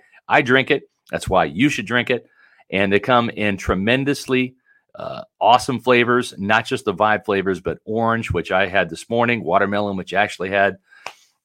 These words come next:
Uh, they've got the, the wild berry. If you don't like the sparkling, uh, f-, type of drinks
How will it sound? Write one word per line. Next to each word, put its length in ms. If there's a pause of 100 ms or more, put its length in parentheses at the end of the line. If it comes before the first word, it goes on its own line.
Uh, 120
they've 160
got 240
the, 200 (120)
the 140
wild 440
berry. 340
If 160
you 60
don't 340
like 400 (460)
the 80
sparkling, 760 (160)
uh, 120
f-, 380
type 240
of 100
drinks 500